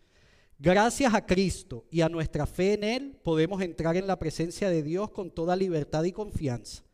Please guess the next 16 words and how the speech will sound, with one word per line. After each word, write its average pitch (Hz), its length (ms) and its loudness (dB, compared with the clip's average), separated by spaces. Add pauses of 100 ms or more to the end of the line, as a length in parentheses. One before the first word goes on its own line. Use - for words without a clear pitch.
(580)
Por 175 160 2
eso 190 200 0
les 208 160 2
ruego 196 400 0
que 185 120 0
no 170 160 -6
se 208 180 -2
desanimen 180 840 -2
a 147 100 -4
causa 147 340 -4
de 180 100 -2
mis 160 160 -8
pruebas 156 380 -4
en 170 100 -4
este 151 220 -6
lugar. 127 380 -8